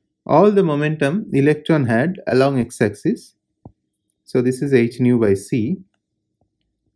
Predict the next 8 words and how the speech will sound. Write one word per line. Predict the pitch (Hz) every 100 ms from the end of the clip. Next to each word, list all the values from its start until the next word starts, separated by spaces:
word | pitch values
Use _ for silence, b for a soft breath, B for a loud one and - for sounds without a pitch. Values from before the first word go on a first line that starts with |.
| -
After | 131 - 196
the | 208
collision, | 185 151 156 127 147 226 _ _ _ _ _ _ _ _ _ _ _ _ _ _ _ _ _ 127
the | 139
momentum | 139 143 170 175 165 165 135
of | 131 - - -
the | 123
photon | 127 139 127 180 143 175 180